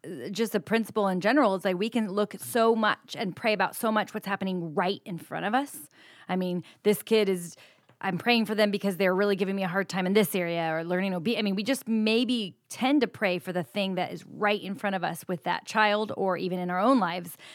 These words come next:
But there is a good need and it's a wisdom to look ahead in the future, realize that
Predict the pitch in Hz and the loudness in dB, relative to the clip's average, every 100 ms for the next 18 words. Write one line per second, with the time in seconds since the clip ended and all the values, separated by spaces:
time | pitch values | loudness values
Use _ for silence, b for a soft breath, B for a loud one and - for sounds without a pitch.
0 | B - 185 190 175 202 - - _ - | B -4 2 2 4 0 -4 -14 _ -2
1 | 180 139 220 247 202 b b _ 190 220 | -2 6 6 6 2 b b _ 6 8
2 | 254 208 185 214 269 208 190 180 170 b | 6 4 -2 -2 -2 0 0 0 -4 b
3 | b - 185 185 165 226 294 202 185 170 | b -10 -2 -2 4 4 4 0 -2 -2
4 | 160 175 180 175 170 170 139 220 190 180 | -4 -4 -2 0 -2 -2 2 4 4 0
5 | 170 - 226 220 160 180 185 175 175 - | -6 -4 -6 -4 -4 -2 -2 -2 -4 -4
6 | 175 - | -4 -4